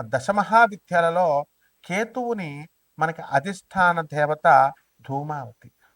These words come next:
ఆ ధూమావతి అమ్మవారి యొక్క సాధన చేసిన, ఆ ధూమావతి మంత్రాన్ని మనం పఠించిన, ఇవన్నీ కూడా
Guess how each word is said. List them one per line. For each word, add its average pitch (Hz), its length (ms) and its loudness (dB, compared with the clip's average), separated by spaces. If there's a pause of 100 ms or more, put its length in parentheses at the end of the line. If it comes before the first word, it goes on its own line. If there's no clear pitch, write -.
(580)
ఆ 160 260 8
ధూమావతి 214 960 0 (100)
అమ్మవారి 175 580 2
యొక్క 160 280 -6
సాధన 120 480 -4
చేసిన, 147 540 -10 (760)
ఆ 151 120 8
ధూమావతి 196 600 0
మంత్రాన్ని 156 840 0 (160)
మనం 135 320 -8
పఠించిన, 139 640 -12 (720)
ఇవన్నీ 151 400 0
కూడా 156 420 0